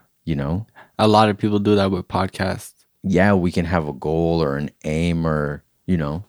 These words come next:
Speaker 1: something that we wanna reach for, but we're still in those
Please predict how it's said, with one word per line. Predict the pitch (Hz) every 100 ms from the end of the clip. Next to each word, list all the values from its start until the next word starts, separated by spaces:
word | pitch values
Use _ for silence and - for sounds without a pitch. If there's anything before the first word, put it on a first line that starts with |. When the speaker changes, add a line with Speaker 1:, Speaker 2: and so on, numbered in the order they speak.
| _
Speaker 1:
something | - 76 78
that | 82
we | 80
wanna | 82 82 73
reach | 69 85 95
for, | - 76 73 71
but | 69 73 65 _ _ _ _ -
we're | 87
still | - - 85 87
in | 87
those | 87 90 87 -